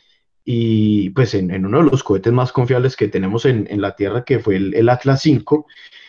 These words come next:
y, y despega ese cohete e inicia ese viaje interplanetario a, a Marte,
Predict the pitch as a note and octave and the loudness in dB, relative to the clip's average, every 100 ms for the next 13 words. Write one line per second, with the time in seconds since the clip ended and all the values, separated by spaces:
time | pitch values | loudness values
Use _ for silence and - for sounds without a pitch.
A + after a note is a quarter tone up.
0 | - _ _ - C3+ B2+ A#2+ A#2+ A#2+ A#2 | -20 _ _ 0 2 4 2 0 0 0
1 | A#2+ - _ _ - E3 C#3 - - E3+ | -4 -10 _ _ 2 2 2 0 0 2
2 | G3 F#3+ G3 C#3 C#3+ D3+ F3 E3+ B2+ C3 | 4 2 2 4 4 4 2 2 2 4
3 | C#3+ C#3 D3 D3+ D3 C#3+ D3 B2+ C3 A2 | 4 2 2 4 2 2 0 0 -4 -6
4 | G#2 G#2+ G#2 G#2 A2 A2 A#2 A#2 A#2 A#2+ | -8 -6 -6 -6 -4 -2 0 0 -2 -4
5 | A2+ A#2 G#2+ - - | -4 -2 -2 -4 -16